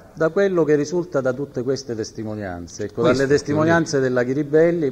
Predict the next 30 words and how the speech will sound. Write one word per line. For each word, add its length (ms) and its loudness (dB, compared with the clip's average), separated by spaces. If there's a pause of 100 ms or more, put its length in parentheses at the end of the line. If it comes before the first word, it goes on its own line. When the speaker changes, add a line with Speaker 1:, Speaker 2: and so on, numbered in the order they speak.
Speaker 1:
ma 280 -4
avranno 400 0
detto 260 0
anche 240 -2
qualcosa 400 -2
in 60 -2
Speaker 2:
No, 60 -6
Speaker 1:
più 120 -2
che 80 2
io 60 2
Speaker 2:
io, 60 4
io 40 4
Speaker 1:
adesso 220 2
Speaker 2:
ho 100 -4
Speaker 1:
non 20 0 (100)
Speaker 2:
trovato 100 0
Speaker 1:
ricordo, 220 4
Speaker 2:
questo, 180 2
guarda, 260 2 (160)
io 120 -6
Speaker 1:
dalle 220 4
dichiarazioni 500 2
della 120 2
Chiribelli, 640 2
del 160 0
Pucci, 440 -6
del 160 -4
Lotti, 460 -2
della 260 -2
Filippa. 600 -6